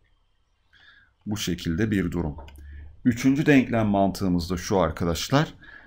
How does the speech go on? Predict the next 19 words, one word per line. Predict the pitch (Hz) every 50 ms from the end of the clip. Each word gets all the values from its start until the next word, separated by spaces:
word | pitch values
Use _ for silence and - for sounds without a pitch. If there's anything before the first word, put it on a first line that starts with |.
| - _ -
Mutlak | 110 110 107 - - 131 165 175 -
x | 156 - - -
eşittir | 131 127 - - 98 - - - 127 151 - - - -
y | 95 90 110 113 117 123 127
olursa | - 98 98 95 101 98 - - - 82 76 78 85 - - - - _ _ - - - - - - _ _ _ _ _ _ _ _ _ _ _ _ _ _ _ _ _ _ _ _ -
ne | 110 110 113 113
yapacağız? | 107 101 - - 90 85 117 131 - - - - _ _ _ _ - - _ -
Mutlak | 110 110 - - 127 151 147 -
x | 156 - - -
eşittir | 151 - - - - - 147 147
y | 139 123 127 135 139 143
olursa | 139 131 123 147 147 - - 123
arkadaşlar, | 107 101 92 - - 95 90 - - 92 92 92
yani | 98 101 104 107 104 95 92
yeni | 101 110 135 135
bir | 131
denkleme | 123 117 107 95 - 90 90 90
eşit | 82 78 - - -
olursa, | 87 80 82 - - - 123 139 156